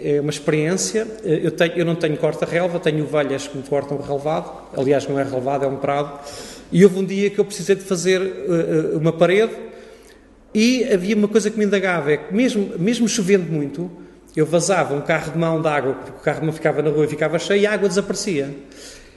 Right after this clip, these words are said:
Então comecei a ter uma grande curiosidade em perceber o que é que se passava lá para baixo. Houve um dia que fiz uma, precisei de fazer obras, curto, fiz um corte a direito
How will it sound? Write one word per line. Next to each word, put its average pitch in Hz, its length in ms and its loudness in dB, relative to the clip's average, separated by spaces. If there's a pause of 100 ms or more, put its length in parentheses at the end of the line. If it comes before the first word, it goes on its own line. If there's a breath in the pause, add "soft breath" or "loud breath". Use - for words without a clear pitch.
Então 180 220 4
comecei 247 260 2
a 226 40 -6
ter 220 100 6
uma 196 100 4
grande 196 200 2
curiosidade 202 480 0
em 214 100 0
perceber 202 320 -2
o - 20 -6
que 208 60 0
é 196 60 4
que - 60 -14
se - 40 -16
passava 196 220 -2
lá - 20 -4
para 190 120 -6
baixo. 151 200 2
Houve 180 140 -2
um - 20 2
dia 196 140 2
que - 40 -8
fiz 190 120 0
uma, 190 160 0 (480)
precisei 170 240 -2
de 165 80 -2
fazer 180 160 2
obras, 240 360 2 (520 loud breath)
curto, 165 240 0
fiz 165 180 -2
um 180 100 4
corte 185 380 2
a - 20 -4
direito 190 460 0